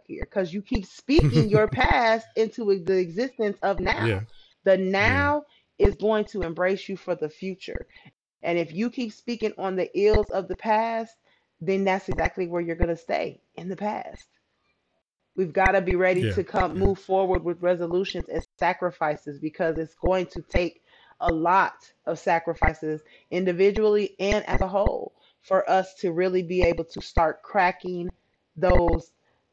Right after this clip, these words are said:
Speaker 1: thick cement blocks <laughs> that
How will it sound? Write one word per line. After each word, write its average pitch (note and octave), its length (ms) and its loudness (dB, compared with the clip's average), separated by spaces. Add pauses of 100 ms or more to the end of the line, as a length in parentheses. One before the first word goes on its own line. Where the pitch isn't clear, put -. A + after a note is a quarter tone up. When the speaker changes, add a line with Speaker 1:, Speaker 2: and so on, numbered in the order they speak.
(120)
Speaker 1:
thick - 420 0 (300)
cement B3+ 600 0
blocks G3+ 600 2 (580)
<laughs> - 60 -2 (680)
that G3 400 6